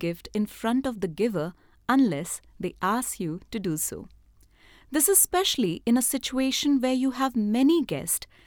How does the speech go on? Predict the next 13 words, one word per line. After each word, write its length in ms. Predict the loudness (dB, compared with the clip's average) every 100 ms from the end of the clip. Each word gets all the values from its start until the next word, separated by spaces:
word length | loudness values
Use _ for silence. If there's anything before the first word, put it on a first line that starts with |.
| -6
and 180 | -4 -4 -6
all 300 | -2 0 0
of 160 | 0 -2
them 300 | -4 -4 -6 -14 _ -6
may 140 | -4
not 420 | -2 0 0 -2
have 340 | -4 -6 -6 -8
brought 320 | -8 -8 -12 -10
gifts 320 | -10 -8 -12
for 140 | -8
you. 220 | -8 -8 -16 _ _ _ -20 -20 _ _ -20 -20 -20 -20 -2
I 80 | 0
guess 580 | 2 2 2 2 -2